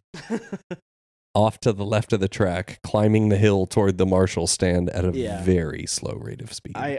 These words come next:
Speaker 1: I could tell something was wrong. I couldn't, I, I thought something in the suspension was just, like, completely broken 'cause the,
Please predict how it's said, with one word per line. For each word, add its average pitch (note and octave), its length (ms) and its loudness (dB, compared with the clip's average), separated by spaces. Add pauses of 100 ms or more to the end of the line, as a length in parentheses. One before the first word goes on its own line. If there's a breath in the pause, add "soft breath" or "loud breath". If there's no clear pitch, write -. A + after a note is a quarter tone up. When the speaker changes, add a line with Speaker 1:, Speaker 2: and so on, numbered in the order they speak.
Speaker 1:
I C#3 140 -4
could C3+ 200 -8
tell F3 220 0
something C3 400 -4
was A2+ 180 -2
wrong. A#2 220 -4
I A#2+ 100 -6
couldn't, D3+ 360 -2
I, C3 300 0
I F3 40 2
thought D#3+ 320 0
something C3 340 -4
in A2+ 100 -2
the A2 60 -4
suspension G#2+ 560 -6
was G2+ 160 -4
just, G#2+ 220 -10
like, G#2 160 -8
completely G2+ 500 -4
broken F#2+ 480 -6
'cause G#2 220 -10
the, G#2 140 -10